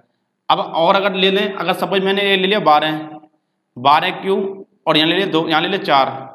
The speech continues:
तो चेक करेंगे इसका जो क्यू का सम होगा हर बार क्या होगा, इससे ग्रेटर होगा। या आप टेन और क्या ले लें, टेन का क्यू और सिक्स का क्यू ले लें।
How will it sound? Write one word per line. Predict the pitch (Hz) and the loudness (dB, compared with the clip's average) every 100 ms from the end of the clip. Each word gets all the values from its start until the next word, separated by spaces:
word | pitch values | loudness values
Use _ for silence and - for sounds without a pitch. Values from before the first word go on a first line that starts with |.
| - _ _ _ _ - | -20 _ _ _ _ -14
तो | |
चेक | 156 190 185 | -2 -2 0
करेंगे | 185 190 - 170 | -2 -2 -4 -4
इसका | 165 - 208 | -4 -2 -2
जो | 220 | -2
क्यू | 220 208 | -2 -2
का | 202 220 | 0 0
सम | - 180 | 2 0
होगा | 180 175 139 113 - | 2 2 2 0 -2
हर | 147 | 0
बार | 170 190 | 0 0
क्या | 190 | 2
होगा, | 190 | 2
इससे | 202 208 | 0 -2
ग्रेटर | 156 147 160 | -2 2 2
होगा। | 156 147 160 160 - - _ _ | 2 2 0 -2 -16 -20 _ _
या | 170 | 2
आप | 180 - - | 4 -2 0
टेन | 190 202 220 220 - | 2 2 0 -6 -6
और | - 175 | 0 0
क्या | 185 | 0
ले | 196 | 0
लें, | 208 190 139 - - | 0 0 -2 -8 -8
टेन | - 180 185 | -2 -2 0
का | 202 | -4
क्यू | 196 202 226 - _ _ _ _ _ _ _ _ _ _ _ _ _ _ | -2 -2 -2 -8 _ _ _ _ _ _ _ _ _ _ _ _ _ _
और | 185 196 | 2 2
सिक्स | - 180 180 | -2 -4 -2
का | 190 | -4
क्यू | 185 180 | 0 0
ले | 180 | 0
लें। | 180 190 190 | -2 -4 -8